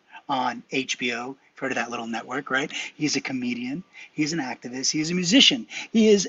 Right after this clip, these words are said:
the winner of season eight of RuPaul's Drag Race.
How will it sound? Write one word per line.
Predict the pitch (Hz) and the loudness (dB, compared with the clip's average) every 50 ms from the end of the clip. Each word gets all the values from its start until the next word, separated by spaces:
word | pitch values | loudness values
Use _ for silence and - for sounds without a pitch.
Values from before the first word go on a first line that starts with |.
| - | -2
the | 185 180 202 | 0 2 2
winner | 190 156 147 165 196 220 196 196 247 247 _ _ _ | 2 4 4 4 4 6 6 4 2 0 _ _ _
of | - 135 - | -6 -2 0
season | - - 190 175 147 156 151 | 2 2 2 2 4 4 6
eight | 151 156 151 156 202 - - _ _ _ _ _ _ _ - | 6 6 6 6 4 2 -4 _ _ _ _ _ _ _ 0
of | 143 143 135 131 | 0 2 2 4
RuPaul's | 139 151 147 143 - 139 131 120 117 | 4 4 4 4 4 2 2 2 2
Drag | - 139 127 123 120 | 0 0 0 0 0
Race. | 131 139 170 202 | 0 2 2 2